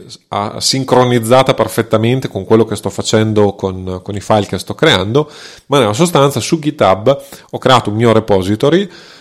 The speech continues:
Eh, ho deciso di utilizzare GitHub perché è gratuito, vabbè, è Microsoft, non mi piace tantissimo l'idea, ma e-, era la soluzione più semplice, avevo già un account lì fatto mille anni fa, prima dell'acquisizione Microsoft, ho detto, "Vabbè,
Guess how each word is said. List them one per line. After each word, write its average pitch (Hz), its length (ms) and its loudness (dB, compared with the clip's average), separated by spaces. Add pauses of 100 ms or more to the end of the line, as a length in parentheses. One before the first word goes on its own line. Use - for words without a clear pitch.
(220)
Eh, 110 160 4
ho 117 120 4
deciso 120 400 2
di 113 80 -6
utilizzare 113 480 2
GitHub 117 560 0
perché 107 720 0
è 98 120 -8
gratuito, 113 1080 0
vabbè, 101 260 0
è 101 60 -2
Microsoft, 113 920 -2
non 104 260 0
mi 117 140 -2
piace 131 260 0
tantissimo 117 540 -2
l'idea, 117 420 4
ma 107 220 -4
e-, 120 480 -6
era 127 240 4
la 113 80 2
soluzione 120 400 -4
più 110 120 -6
semplice, 117 460 -2
avevo 104 220 0
già 110 140 4
un 110 100 0
account 113 400 -2
lì 113 180 0
fatto 110 320 -2
mille 107 220 -6
anni 110 200 -4
fa, 127 320 2 (760)
prima 110 240 -2
dell'acquisizione 104 640 0
Microsoft, 113 560 0
ho 107 40 -4
detto, 101 260 -2
"Vabbè, 101 320 0